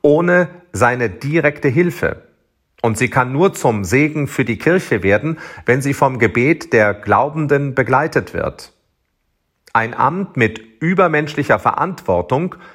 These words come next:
braucht das Gebet um übermenschliche Gaben. Dazu sind heute alle aufgefordert,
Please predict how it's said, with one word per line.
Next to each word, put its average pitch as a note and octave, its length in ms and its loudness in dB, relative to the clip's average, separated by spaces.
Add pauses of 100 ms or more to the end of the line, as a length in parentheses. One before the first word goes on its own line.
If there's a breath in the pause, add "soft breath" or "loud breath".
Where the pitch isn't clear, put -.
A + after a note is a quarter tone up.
(340 loud breath)
braucht A#2+ 320 0
das - 220 0
Gebet C#3 580 -2
um A#2+ 460 -4
übermenschliche C3 1040 0
Gaben. A#2+ 580 0 (880)
Dazu F3+ 500 0 (180 loud breath)
sind G2+ 280 -2
heute B2+ 520 0
alle D3 340 -2
aufgefordert, - 880 -2